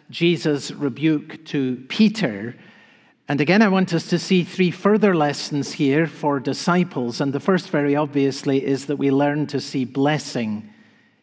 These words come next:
in rebuke. We're told here that turning and seeing his disciples, Jesus rebuked Peter. Now, remember that when Peter rebuked Jesus,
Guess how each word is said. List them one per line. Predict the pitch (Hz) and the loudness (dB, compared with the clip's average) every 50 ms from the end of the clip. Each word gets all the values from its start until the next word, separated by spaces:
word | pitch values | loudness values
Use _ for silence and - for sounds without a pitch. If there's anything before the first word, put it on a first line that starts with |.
| _ _ _ - | _ _ _ -4
in | 135 127 120 120 | -2 -2 0 -2
rebuke. | 120 117 113 117 117 110 98 - - - - - _ _ _ _ _ _ _ _ _ _ _ _ _ _ _ - - | -2 -4 -4 -4 -6 -6 -6 -8 -14 -20 -20 -20 _ _ _ _ _ _ _ _ _ _ _ _ _ _ _ -18 -16
We're | 110 | -8
told | - 151 139 139 131 - | -4 -2 -2 -2 -4 -2
here | - 151 147 147 143 147 139 | 0 0 2 2 2 0 -2
that | 135 127 - - | -4 -6 -6 -4
turning | - 175 170 170 170 165 151 147 | -2 0 2 2 2 0 0 0
and | 139 139 131 | -2 -2 -2
seeing | - - 196 185 190 180 | 2 4 4 4 4 4
his | 156 165 151 151 - | 2 2 0 0 -2
disciples, | - 143 - - 143 131 120 117 120 - 123 120 113 - - - - - | -4 -4 -2 -2 -2 -2 -2 -4 -4 -6 -6 -6 -6 -8 -12 -18 -16 -6
Jesus | - 135 131 131 123 - 131 123 107 - - - _ _ _ _ _ _ _ - | -2 0 0 0 0 -2 -4 -4 -4 -6 -10 -14 _ _ _ _ _ _ _ -6
rebuked | 120 123 104 - 127 127 123 113 - - - - - - _ _ _ _ _ _ _ _ _ _ _ _ _ _ _ _ _ _ | -6 -6 -6 -4 -4 -2 -2 -2 -4 -8 -18 -20 -20 -20 _ _ _ _ _ _ _ _ _ _ _ _ _ _ _ _ _ _
Peter. | - 127 110 - - 156 - - - _ _ _ _ _ _ _ _ _ _ _ _ _ _ _ _ _ _ _ _ _ _ _ _ _ _ _ _ _ _ _ _ _ _ _ _ _ | -6 -6 -6 -6 -8 -14 -14 -14 -20 _ _ _ _ _ _ _ _ _ _ _ _ _ _ _ _ _ _ _ _ _ _ _ _ _ _ _ _ _ _ _ _ _ _ _ _ _
Now, | - 170 135 139 135 | -10 -4 -2 0 0
remember | 131 127 - - 143 143 160 180 196 190 170 151 147 | 0 -2 -4 -4 -2 0 2 4 4 4 4 2 2
that | 131 151 147 147 | 0 -2 -2 0
when | 139 147 143 139 131 | 0 -2 0 -2 -4
Peter | - - 214 202 208 196 185 | -2 2 2 2 4 4 0
rebuked | 160 156 160 135 160 160 156 135 - | 2 2 -2 0 0 -2 -2 -2 -6
Jesus, | - - 190 202 202 190 196 131 113 113 131 - - - - - | -2 2 4 4 4 4 2 -2 -4 -4 -4 -6 -8 -12 -14 -18